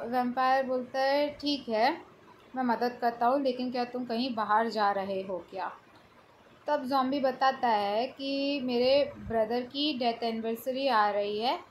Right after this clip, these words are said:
और मैं चाहता हूँ कि मैं उसे जाके देखूँ।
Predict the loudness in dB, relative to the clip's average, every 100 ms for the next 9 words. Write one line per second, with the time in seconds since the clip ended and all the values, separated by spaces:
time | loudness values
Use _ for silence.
0 | -20 -20 -10 2 4 6 4 2 -2 -2
1 | -2 -2 -2 -4 -2 -6 -6 -2 -2 0
2 | -2 2 0 0 -4 -2 -2 -2 -10 -12